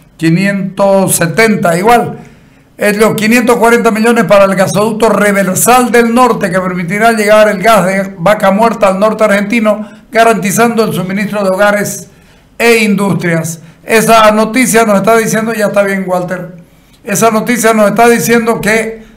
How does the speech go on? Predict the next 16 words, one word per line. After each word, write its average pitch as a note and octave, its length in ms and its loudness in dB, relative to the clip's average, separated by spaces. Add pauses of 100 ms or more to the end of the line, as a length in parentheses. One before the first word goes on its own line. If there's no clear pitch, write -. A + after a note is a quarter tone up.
(380)
está F#3+ 300 2
en A#3+ 100 4
marcha A3+ 520 2
el, F3 300 -4
el F3+ 160 -4
gasoducto G3+ 720 -2
hasta G3 280 2
el G#3 100 0
norte B3 260 0
argentino, A#3 480 0
que G#3 60 0
es A3 60 2
donde G3+ 240 0
estábamos A3 500 2
surtiendo A3 580 -4
nosotros, A3 680 -2